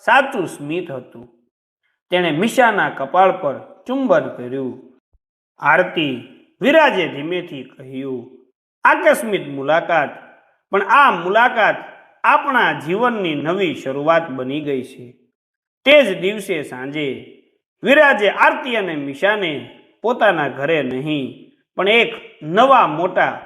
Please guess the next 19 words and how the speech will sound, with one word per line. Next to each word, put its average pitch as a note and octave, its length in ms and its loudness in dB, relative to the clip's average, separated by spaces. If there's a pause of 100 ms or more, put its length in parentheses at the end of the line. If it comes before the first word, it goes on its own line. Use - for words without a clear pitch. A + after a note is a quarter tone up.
(440)
એપાર્ટમેન્ટમાં F#3+ 960 0
રહેવાની C#3 580 -2 (360)
વ્યવસ્થા F#3 500 2
કરી, B2+ 720 -10 (520)
જ્યાં F3 320 0
તે D#3 420 2 (460)
દરરોજ B3+ 460 6
તેમને F#3 840 -8 (160)
મળવા F#3 380 0
આવી C3 320 -2
શકે. C3 480 -16 (600)
તેમણે A#3+ 400 4
નક્કી D#3+ 840 -6 (240)
કર્યું D3 760 0
કે D#3+ 100 -2
હવે B3 320 6
તેઓ G3+ 320 -2
દરરોજ F3 380 -4
સાંજે C#3+ 800 -10